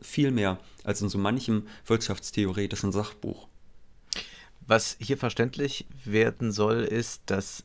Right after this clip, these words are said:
Speaker 2: Charity oft wie ein Trostpflaster ist. Das klebt man auf die Wunde, die der Kapitalismus verursacht. Aber wenn wir uns einmal von den Superreichen abwenden und dem Ehrenamt zuwenden,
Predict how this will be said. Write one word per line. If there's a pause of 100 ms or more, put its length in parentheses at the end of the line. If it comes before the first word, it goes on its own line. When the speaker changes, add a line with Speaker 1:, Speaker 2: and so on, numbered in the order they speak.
Speaker 2:
Charity (100)
oft
wie
ein
Trostpflaster
ist.
Das
klebt
man
auf
die
Wunde, (280)
die
der
Kapitalismus
verursacht. (320)
Aber
wenn
wir
uns
einmal
von
den
Superreichen (260)
abwenden
und
dem
Ehrenamt
zuwenden,